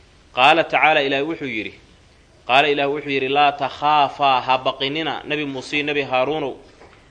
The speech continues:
Innanii anugu macakumaa la jirankiinna ayaan ahay." Innanii anugu macakumaa la jirankiinna ayaan ah.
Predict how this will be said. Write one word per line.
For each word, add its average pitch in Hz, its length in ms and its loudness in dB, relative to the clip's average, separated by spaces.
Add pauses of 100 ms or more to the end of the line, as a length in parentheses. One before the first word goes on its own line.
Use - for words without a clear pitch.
(160)
Innanii 151 460 0
anugu 143 400 -2
macakumaa 147 640 2
la 135 100 0
jirankiinna 135 680 -2
ayaan 127 360 2
ahay." 120 260 -4 (720)
Innanii 143 380 0
anugu 135 400 -2 (580)
macakumaa 147 720 0
la 143 120 -2
jirankiinna 131 600 -4
ayaan 120 340 0
ah. 87 60 -12